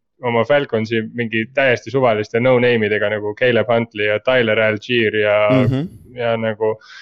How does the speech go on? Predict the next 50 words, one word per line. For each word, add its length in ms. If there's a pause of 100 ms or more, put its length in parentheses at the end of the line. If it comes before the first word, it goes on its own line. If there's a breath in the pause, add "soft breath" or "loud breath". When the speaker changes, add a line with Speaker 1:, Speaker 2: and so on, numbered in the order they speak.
(120 loud breath)
Speaker 2:
Cordell 240
Patterson 400
Speaker 1:
enne 80
Speaker 2:
ka 160
eelmine 240
aasta. 160
Speaker 1:
Jah, 220 (260)
jah, 220 (100)
enne 320
eelmist 240
Speaker 2:
Jah. 80
Speaker 1:
hooaega 240
ka 140 (100)
Cordell 460
Patterson, 680
et, 80 (240)
äh, 560
see 80
on 80
Speaker 2:
Jah. 80
Speaker 1:
nagu 240
sõge 300 (100)
lihtsalt. 320 (320 loud breath)
Speaker 2:
Ja, 140 (100)
aga 80
sellel 240
mängul 240
ei 80
ole 80
mitte 160
mingit, 400
äh, 480
mõt-, 240
nagu, 240
Speaker 1:
Null. 240
Speaker 2:
kui 80
sa 80
selle 160
meeskonna 320
fänn 240
ei 80
ole, 240
nagu 100
see 220
mõttetu 320
Speaker 1:
Jah. 140
Speaker 2:
mäng, 100
sest 160
et 100
see 280